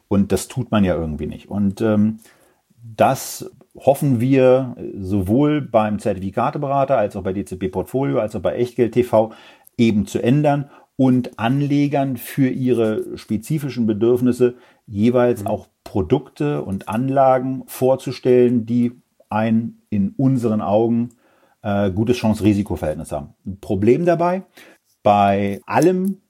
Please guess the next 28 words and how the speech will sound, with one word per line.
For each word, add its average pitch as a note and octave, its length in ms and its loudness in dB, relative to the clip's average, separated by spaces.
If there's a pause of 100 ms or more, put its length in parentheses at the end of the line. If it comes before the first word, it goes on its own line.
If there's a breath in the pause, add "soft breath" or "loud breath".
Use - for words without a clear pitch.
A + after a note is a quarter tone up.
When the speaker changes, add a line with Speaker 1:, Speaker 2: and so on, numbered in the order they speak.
(120)
Speaker 1:
bei - 100 -2
allen D3 260 -4
Produkten C3 540 -2
kostet B2+ 480 -2
so A#2+ 160 2
etwas - 380 -6
Zeit C3 440 0 (360 soft breath)
und A2+ 180 -2
bei A2+ 180 2
bestimmten C#3+ 560 0
Produkten, E3 480 -2
Zertifikate A2+ 720 -2
gehören A2+ 580 0
da G2+ 220 -2
leider A2+ 760 0
etwas F#2 300 -6
stärker C3+ 420 -2
dazu, D3+ 340 -2 (340 loud breath)
benötigt A#2 560 0
man A2+ 180 0
dafür A#2 640 2
eine G#2 300 -4
gewisse G#2 340 -2
Offenheit. D#2 460 -6 (580 soft breath)
Und G#2 240 -2
wenn B2 160 4
Vorbehalte B2 720 2
bestehen E2+ 560 -4